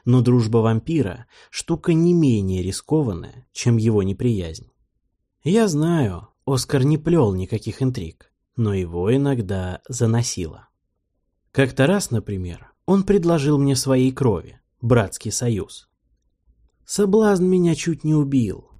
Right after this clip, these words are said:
и я спать не мог. Не только губы, руки себе в кровь искусал, размышляя.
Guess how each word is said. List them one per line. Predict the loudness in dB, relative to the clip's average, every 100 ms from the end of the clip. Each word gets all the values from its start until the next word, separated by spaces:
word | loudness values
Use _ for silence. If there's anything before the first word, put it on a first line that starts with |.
| _ _
и | -4
я | -2 -4
спать | -4 -2 0 0
не | -2
мог. | -4 -4 -10 _ _ _ _ -2
Не | 0
только | 2 2 2 2
губы, | 0 2 0 0 -4 -6 _
руки | 0 4 4 2 -2
себе | -6 -2 -2
в | -4
кровь | 0 2 2 -2
искусал, | -12 -10 -10 -4 -4 -4 -2
размышляя. | 0 2 0 -2 -10 -12 -20